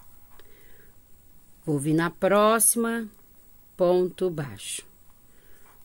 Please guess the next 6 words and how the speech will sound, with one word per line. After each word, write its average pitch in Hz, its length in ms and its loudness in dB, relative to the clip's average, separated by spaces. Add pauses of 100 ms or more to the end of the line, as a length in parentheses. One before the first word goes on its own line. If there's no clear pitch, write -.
(180)
Vou 156 120 -6
vir 143 160 -2
na 160 180 2
próxima, 220 1040 2 (1160)
pontinho 170 840 0
baixo. 147 600 -10